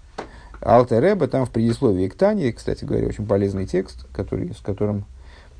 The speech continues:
э, каждому следует познакомиться, не только с содержанием глав Тани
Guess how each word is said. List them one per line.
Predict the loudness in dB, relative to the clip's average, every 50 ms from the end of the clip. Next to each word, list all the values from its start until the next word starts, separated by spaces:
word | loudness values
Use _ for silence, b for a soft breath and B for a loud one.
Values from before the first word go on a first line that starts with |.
| -10
э, | -6 -2 0 2 2 2 2 2 2
каждому | 2 2 2 2 2 0 0 -2 -2
следует | -2 -2 -2 -2 0 0 -2 -4 -4
познакомиться, | -4 -4 -4 -2 -2 -2 -2 0 0 0 0 0 -2 -4 -4 -4
не | -2 -2 -2 -2
только | -2 -2 -2 -2 -2 -2 -2 -2
с | -4
содержанием | -8 -12 -8 -6 -4 -2 -2 -2 -2 0 -2 0 0 -2 -2 -2
глав | -2 0 0 0 0 -2 -4
Тани | -4 -4 -2 -2 -2 -4 -6